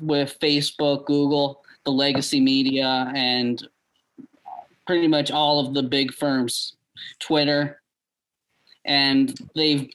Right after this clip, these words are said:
been growing in censorious behavior. And, uh,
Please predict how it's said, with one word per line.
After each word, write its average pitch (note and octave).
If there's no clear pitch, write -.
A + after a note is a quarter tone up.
been D#3
growing E3
in D3
censorious C#3+
behavior. C3+
And, B2+
uh, B2